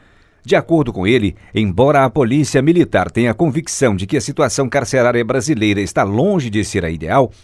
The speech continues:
uma medida que implica no aumento significativo de indivíduos a serem fiscalizados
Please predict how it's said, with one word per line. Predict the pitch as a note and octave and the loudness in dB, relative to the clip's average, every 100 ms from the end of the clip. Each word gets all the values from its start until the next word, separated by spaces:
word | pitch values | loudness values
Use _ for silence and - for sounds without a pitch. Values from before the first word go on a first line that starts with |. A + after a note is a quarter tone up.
| - - | -16 -6
uma | A#3 | -2
medida | G#3+ E3 F2 G#2+ F2+ | 0 0 0 0 0
que | - | -2
implica | E3 - A2 G2 | -6 -2 -2 -2
no | A#2+ | -2
aumento | E3+ A#2+ F3+ C#3+ | -2 -2 -4 -6
significativo | - F#3 E3+ F#3 D3+ - D3+ G#2 | -8 -6 -4 -2 -4 0 -2 0
de | F#2 G2 | -4 -6
indivíduos | A2 D#3 E2+ G3+ D#3 G#2 | -4 -6 -4 -2 -2 -2
a | F#2 | -6
serem | - D3+ A2 | -6 -4 -4
fiscalizados | F#2+ A#2+ - F#3 A#2 D3 E3 - | -6 -8 -4 -4 0 2 0 -4